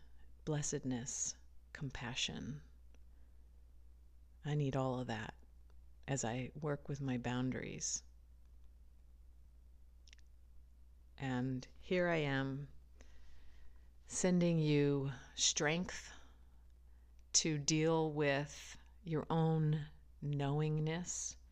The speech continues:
and your own sovereignty,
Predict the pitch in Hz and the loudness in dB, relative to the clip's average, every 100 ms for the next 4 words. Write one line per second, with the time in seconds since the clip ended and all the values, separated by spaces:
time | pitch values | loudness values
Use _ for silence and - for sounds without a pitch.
0 | - - - - - - - 143 139 135 | -20 -20 -20 -18 -18 -6 0 2 2 2
1 | 131 127 131 135 - - - - - - | 2 0 -2 -6 -14 -20 -20 -20 -18 -20
2 | - - - - - - 160 151 151 151 | -18 -18 -18 -20 -18 -8 0 2 4 4
3 | 147 - 135 143 143 135 151 139 135 143 | 4 4 4 2 0 -2 0 0 -2 -4